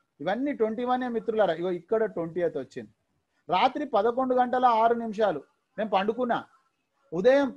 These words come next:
అంటే నలభై ఆరు నిమిషాలు, అంటే పన్నెండు గంటల నలభై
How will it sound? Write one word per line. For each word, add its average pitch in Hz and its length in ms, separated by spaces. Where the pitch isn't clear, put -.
అంటే 247 160
నలభై 240 360
ఆరు 254 160
నిమిషాలు, 226 340
అంటే 247 100
పన్నెండు 233 320
గంటల 233 220
నలభై 208 260